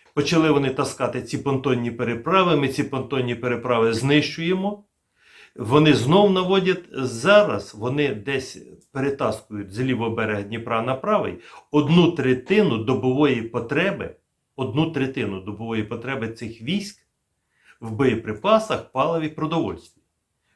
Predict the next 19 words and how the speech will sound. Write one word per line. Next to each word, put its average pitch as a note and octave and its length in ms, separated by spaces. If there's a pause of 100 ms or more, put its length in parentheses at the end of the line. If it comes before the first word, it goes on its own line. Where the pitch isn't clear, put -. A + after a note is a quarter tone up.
(120)
Тобто C#3 300
іде C#3 360
виснаження, A2 840
ми A#2 160
наступаємо, A#2 760
в F#2+ 60
нас C3 260
там A2+ 200 (300)
досить C3+ 460
велика B2+ 440
кількість A2+ 480
артилерії. D#3 640 (1120)
Ми C#3+ 140
наступаємо, D3+ 760
ми, C#3+ 180
е, C#3 160 (200)
використовуємо B2 800
вогняний B2 500
вал, F3 380